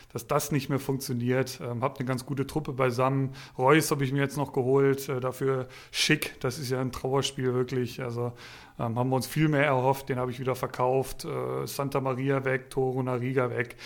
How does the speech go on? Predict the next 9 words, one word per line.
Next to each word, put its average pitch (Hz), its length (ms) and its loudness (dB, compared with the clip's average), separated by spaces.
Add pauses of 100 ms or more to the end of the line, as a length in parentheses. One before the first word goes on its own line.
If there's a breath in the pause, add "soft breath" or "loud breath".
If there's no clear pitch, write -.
(360 loud breath)
Solche 120 360 -2
kleineren 131 580 2
Geschäfte 127 500 0
und 123 120 -2
dafür 120 280 0
halt 120 120 -2
nochmal 120 240 -2
einen 120 80 -2
Reus, 131 520 2